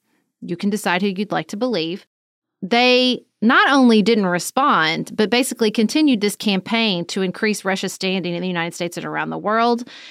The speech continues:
He had a call with Putin that he praised.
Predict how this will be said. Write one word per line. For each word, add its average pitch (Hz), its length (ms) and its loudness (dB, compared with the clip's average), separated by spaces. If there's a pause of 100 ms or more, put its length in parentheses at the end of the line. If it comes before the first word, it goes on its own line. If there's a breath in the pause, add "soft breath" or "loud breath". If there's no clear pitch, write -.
(140 loud breath)
He 226 140 2
had 185 160 2
a 175 40 -2
call 330 380 6
with 302 180 4
Putin 247 460 6
that 220 140 4
he 233 100 4
praised. 202 720 0